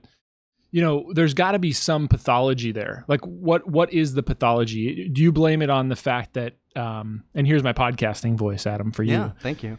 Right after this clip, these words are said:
Speaker 1: Is it, is it the case that, because, 'cause you're right, if they're already superstars, what do they have to lose? If anything, they can become bigger by it.
Speaker 2: You'd think so.
Speaker 1: <clears throat> And,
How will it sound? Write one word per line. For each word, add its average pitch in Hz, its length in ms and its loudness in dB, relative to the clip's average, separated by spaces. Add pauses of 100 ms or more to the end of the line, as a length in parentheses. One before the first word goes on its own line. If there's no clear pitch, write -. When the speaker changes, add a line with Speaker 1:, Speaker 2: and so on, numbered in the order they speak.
Speaker 1:
Is 165 220 2
it, 175 240 0
is 175 160 2
it 175 80 0
the 160 80 -2
case 214 340 2
that, 156 320 -2 (460)
because, 165 340 -2 (180)
'cause 156 220 0
you're 151 100 -2
right, 170 280 -2 (120)
if 143 120 -8
they're 151 200 0
already 190 300 4
superstars, 113 840 -2 (140)
what 165 260 2
do 156 60 4
they 151 140 4
have 131 220 0
to 123 100 -6
lose? 113 420 -8 (100)
If 160 160 2
anything, 151 460 2
they 131 120 0
can 135 160 -2
become 123 320 0
bigger 131 320 2
by 98 200 -10
it. 135 140 -12 (240)
Speaker 2:
You'd 185 160 -4
think 254 160 -2
so. 113 340 -4
Speaker 1:
<clears throat> - 100 -20
And, 175 340 2